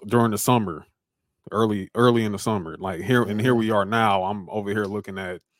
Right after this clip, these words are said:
Speaker 1: news saying it's uncertain if he's gonna wrestle again because of concussion. Like, w-, w-, like, what, what are we doing? Like, what are we doing?
Speaker 2: It's not a safe company, you know?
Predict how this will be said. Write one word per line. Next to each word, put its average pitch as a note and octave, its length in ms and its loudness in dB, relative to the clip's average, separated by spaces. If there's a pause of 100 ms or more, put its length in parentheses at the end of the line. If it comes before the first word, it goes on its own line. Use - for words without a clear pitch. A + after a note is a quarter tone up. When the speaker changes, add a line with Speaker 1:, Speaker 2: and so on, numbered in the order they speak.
(220)
Speaker 1:
news A2+ 340 0
saying G#2+ 220 -6
it's G2 120 -8
uncertain G2+ 480 -4
if F#2+ 100 -10
he's G#2 140 -8
gonna F2+ 240 -8
wrestle F#2+ 380 -6
again F2 200 -12
because E2+ 240 -12
of E2 140 -14
concussion. E2 520 -12 (240)
Like, F#2 360 -4 (400)
w-, F2 180 -16 (220)
w-, F2+ 160 -20 (1900)
like, C3+ 220 2
what, D#3 500 2
what D3+ 240 2
are F3+ 60 6
we B2+ 160 2
doing? F#2+ 380 -10 (2250)
Like, G#2+ 180 -2
what C#3+ 140 4
are C3+ 60 4
we A2+ 100 -2
doing? E2+ 280 -8 (880)
Speaker 2:
It's - 160 -20
not B2 140 -6
a A2 40 -4
safe A#2 220 -2
company, F#2+ 360 -2 (160)
you G2+ 120 -8
know? G#2+ 240 -4